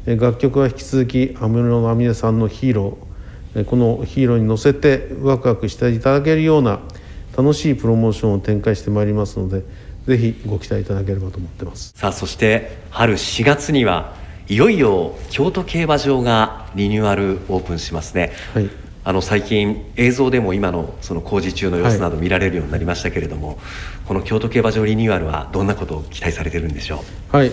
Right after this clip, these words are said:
Speaker 1: あのー、今回のその京都競馬場のリニューアルですけれども、えー、スタンド、それと馬場、さらに厩舎、この、お、全面的なその一体整備ということで、かなり大掛かりな工事、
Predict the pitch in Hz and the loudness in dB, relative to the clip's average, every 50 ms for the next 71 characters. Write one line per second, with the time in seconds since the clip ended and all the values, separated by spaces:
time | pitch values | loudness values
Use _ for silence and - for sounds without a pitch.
0 | - - 127 139 143 143 143 147 147 147 143 143 143 139 139 - 160 160 151 151 | -2 0 2 4 4 6 6 6 6 6 6 4 4 2 2 2 2 2 4 4
1 | 147 135 131 127 123 117 110 - - 117 117 113 110 - 127 120 117 123 117 113 | 4 4 6 4 4 2 2 0 0 2 2 2 2 2 0 0 2 0 0 2
2 | 123 123 120 120 120 113 117 120 117 117 117 120 117 117 120 117 110 120 117 117 | 2 4 4 4 4 4 2 2 4 4 4 4 4 4 2 2 0 0 2 2
3 | 120 123 127 127 127 120 110 101 98 98 98 95 - - 110 101 95 98 101 104 | 2 4 4 4 4 4 4 2 2 0 0 -2 -2 -2 -2 0 0 2 0 0
4 | 101 95 - - - - - 113 113 110 104 - - - 143 143 143 139 131 135 | 0 -2 -4 -8 -8 -4 0 2 2 2 2 0 2 2 4 4 6 6 4 4
5 | 131 127 123 - - - - - 127 123 117 123 123 113 104 127 139 127 123 104 | 4 4 2 0 -6 -12 -2 0 2 2 4 2 2 4 4 4 4 6 4 2
6 | 87 - - - - 123 123 120 127 - 135 123 123 113 107 98 - - - 151 | 2 0 -4 -10 -8 -4 -2 -2 0 2 2 4 4 4 2 2 -2 0 2 2
7 | 131 - - 113 95 98 - - - - - - 135 139 139 139 139 139 - 127 | 2 4 2 0 0 0 -4 -8 -14 -6 0 2 4 4 4 4 2 2 0 0
8 | 135 127 127 127 123 123 123 123 123 123 - - - - - - 135 135 120 117 | 2 2 4 4 4 4 4 2 2 0 -4 -8 -12 -12 -8 -6 -4 -2 2 4
9 | 135 147 160 170 175 170 165 175 156 156 156 156 156 147 139 139 135 139 120 139 | 4 4 6 4 4 4 4 2 4 4 4 4 4 4 4 4 4 2 2 0
10 | 123 - - 143 135 123 - 131 123 113 101 92 - 92 85 - - - - - | -2 2 4 2 2 4 4 2 4 4 2 0 -2 -4 -6 -6 -8 -12 -8 -4
11 | 139 123 117 107 - 113 113 117 110 107 104 - - 156 151 139 123 113 110 110 | -2 0 0 0 -2 0 2 2 2 2 2 2 2 4 4 4 4 4 2 2
12 | 120 123 120 123 120 117 - 107 104 101 95 92 101 104 98 92 95 95 - | 2 2 2 2 2 2 2 2 2 0 0 -2 -2 -2 -2 -2 -2 -4 -6